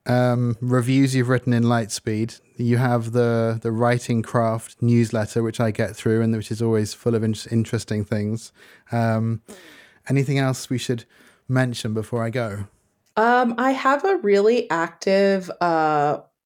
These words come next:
Speaker 2: blog, author blog, uh, and it's anya l wilson dot com. Um, and if you also just, like, look me up, you'll find all of my writing everywhere. <laughs>
Speaker 1: <laughs> It's e-, easy to find.
Speaker 2: Yeah.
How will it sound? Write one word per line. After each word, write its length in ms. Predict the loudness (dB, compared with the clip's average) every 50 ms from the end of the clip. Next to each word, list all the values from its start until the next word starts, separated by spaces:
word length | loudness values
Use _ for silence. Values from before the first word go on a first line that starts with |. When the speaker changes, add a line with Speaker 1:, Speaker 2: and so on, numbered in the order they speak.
| _ _ _ _ _ _ _ _ _ _ _ _ -2
Speaker 2:
blog, 440 | 0 2 2 4 4 4 2 2 2
author 340 | 0 -2 0 0 0 0
blog, 440 | 0 2 2 2 2 2 0 -2 -2 -4 -2
uh, 400 | 0 0 0 2 0 0 -2 -2 -4
and 100 | -2 -2
it's 200 | -2 -2 -2 -4
anya 680 | -6 -2 -2 0 0 2 2 2 4 4 4 4 2 0 0
l 240 | 0 0 0 0 0
wilson 400 | 2 0 0 0 -2 -2 -4 -2
dot 240 | -2 -2 -4 -4 -4
com. 500 | -2 0 0 2 2 2 0 0 -2 -4 -10 -20 -20 -20 -20 -18 _ -2
Um, 480 | 0 2 2 4 4 4 2 2 0 0 0
and 100 | -2 -2
if 60 | -2 -4 _
you 100 | 0 2
also 240 | 2 2 2 0 0
just, 260 | 0 0 0 0 0
like, 200 | 0 0 0 2
look 220 | 0 0 0 0 -2
me 140 | -2 0
up, 200 | 0 0 0 0
you'll 120 | 0 -2 -2
find 360 | -2 -2 -2 -2 -2 -2 -2
all 240 | 0 0 0 0 0
of 120 | -2 -2
my 140 | 0 0 2
writing 480 | 2 2 2 2 2 0 0 -2 -4 -6 -10 -16 -8 -6
everywhere. 600 | -4 -4 -2 -2 0 0 2 2 2 2 0 0 -2 -2 -4 -4 0 4
<laughs> 320 | 4 4 4 2 -6 -8 _ _ -18 -12 -10
Speaker 1:
<laughs> 500 | -8 -6 -6 -6 -6 -6 -8 -8 -10 -14 _ -20 -20 -20 -20 -20 -20 -20 -20 -20 -20 -20 _ -16 _ -4
It's 220 | -4 -4 -2 0 0
e-, 40 |
easy 340 | 0 2 2 2 2 2 2
to 60 | 0
find. 320 | -2 -2 -2 -4 -4 -6 -8 _ _ _ _ _ _ -4
Speaker 2:
Yeah. 200 | -4 -4 -4